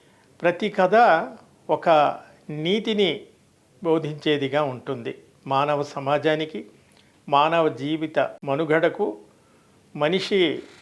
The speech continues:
సత్ప్రవర్తనకు ఉపయోగపడేటువంటి నీతులు, నీతి కథలు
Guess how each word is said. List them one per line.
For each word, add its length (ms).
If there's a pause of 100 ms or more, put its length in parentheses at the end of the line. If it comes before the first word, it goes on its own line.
(220)
సత్ప్రవర్తనకు 1120 (400)
ఉపయోగపడేటువంటి 1120
నీతులు, 840 (540)
నీతి 300
కథలు 680